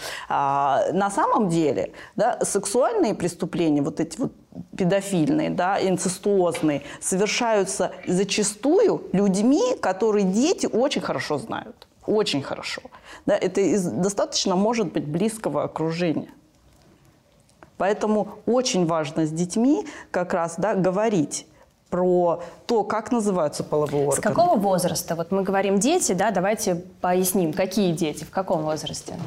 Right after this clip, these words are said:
Speaker 1: Да, в общем, как родился, да, ребёнок, так начинают говорить: "Вот это ручка, да, у тебя, пальчики, видишь?"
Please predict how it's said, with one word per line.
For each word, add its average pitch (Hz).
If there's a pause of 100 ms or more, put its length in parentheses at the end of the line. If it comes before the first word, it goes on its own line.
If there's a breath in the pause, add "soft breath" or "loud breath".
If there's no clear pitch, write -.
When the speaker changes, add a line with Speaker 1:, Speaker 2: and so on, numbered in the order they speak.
(240)
Speaker 1:
Да, 190
в 262
общем, 349 (120)
как 302
родился, 320
да, 202
ребёнок, 175 (180 loud breath)
так 262
начинают 302
говорить: 175
"Вот 269
это 269
ручка, 240 (180)
да, 262
у 196
тебя, 180
пальчики, 233 (160)
видишь?" 247